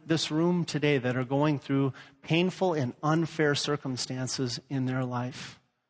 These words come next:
I ask you, Lord, to give them comfort. Let them know about your presence as they go through these things. Help them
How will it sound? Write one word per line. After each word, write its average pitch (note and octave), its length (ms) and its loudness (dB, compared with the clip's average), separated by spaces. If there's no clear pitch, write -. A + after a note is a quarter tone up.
I C#3+ 80 4
ask D#3 240 2
you, D3+ 100 2
Lord, C#3+ 240 2
to C#3 60 -2
give C#3+ 240 -2
them D3 380 2
comfort. - 680 -6
Let D#3 220 2
them D#3+ 180 2
know D#3 280 4
about C3+ 300 0
your C3+ 140 0
presence C3+ 680 -2
as B2+ 160 -4
they C3 120 -4
go C3+ 200 -2
through C3 320 -4
these B2 320 -6
things. C3+ 360 -8
Help F3 240 0
them D3 260 0